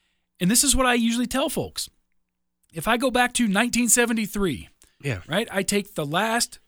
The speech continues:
Speaker 1: fifty years. Inflation, on average, is three point nine nine percent annually.
Speaker 2: Mm-hmm.
Speaker 1: And if we go back to nineteen eighty-three, the last forty years,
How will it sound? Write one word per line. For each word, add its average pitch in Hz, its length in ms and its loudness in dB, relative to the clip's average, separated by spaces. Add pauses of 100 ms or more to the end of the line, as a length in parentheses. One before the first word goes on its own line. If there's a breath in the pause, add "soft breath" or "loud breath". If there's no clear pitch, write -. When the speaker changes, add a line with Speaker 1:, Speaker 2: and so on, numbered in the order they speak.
(180)
Speaker 1:
fifty 302 500 -4
years. 233 560 -4 (1160)
Inflation, 196 840 0 (160)
on 220 220 0
average, 175 440 0
is 156 160 -2
three 196 240 -2
point 208 320 0
nine 180 240 2
nine 170 300 0
percent 147 500 0 (120)
annually. 113 580 -6 (140)
Speaker 2:
Mm-hmm. 113 220 -8 (680)
Speaker 1:
And 147 100 -2
if 170 80 0
we 190 80 0
go 208 160 2
back 214 260 0
to 190 100 0
nineteen 214 360 2
eighty-three, 175 760 0 (180)
the 131 80 -10
last 185 260 0
forty 240 320 2
years, 117 380 -2